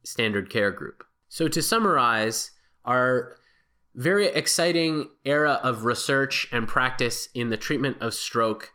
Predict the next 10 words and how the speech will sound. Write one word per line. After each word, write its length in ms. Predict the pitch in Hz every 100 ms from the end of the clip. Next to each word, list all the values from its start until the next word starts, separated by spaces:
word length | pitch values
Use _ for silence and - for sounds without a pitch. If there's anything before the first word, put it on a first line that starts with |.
| -
suggests 440 | - 139 139 147 -
that 140 | 113
neurointerventional 840 | 143 170 180 180 156 151 160 156
treatments 640 | - 127 110 113 - - - -
for 420 | - - 117 113
the 160 | 110 104
right 320 | 120 160 -
patients 720 | - 123 - 135 - - - - - -
can 180 | - 135
have 460 | 131 127 127 113